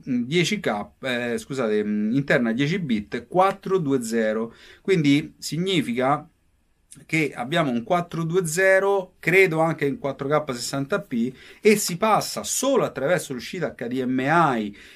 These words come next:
eh, al dieci bit quattro due due. Quindi è molto importante che la macchina, soprattutto in ambito professionale, laddove si vada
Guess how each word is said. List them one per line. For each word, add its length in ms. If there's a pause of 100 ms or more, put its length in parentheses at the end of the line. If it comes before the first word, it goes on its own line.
(160)
eh, 600 (360)
al 320
dieci 340
bit 400
quattro 420
due 220
due. 480 (360)
Quindi 680
è 180
molto 520
importante 960 (100)
che 200
la 120
macchina, 560
soprattutto 520
in 80
ambito 600
professionale, 840
laddove 400
si 140
vada 440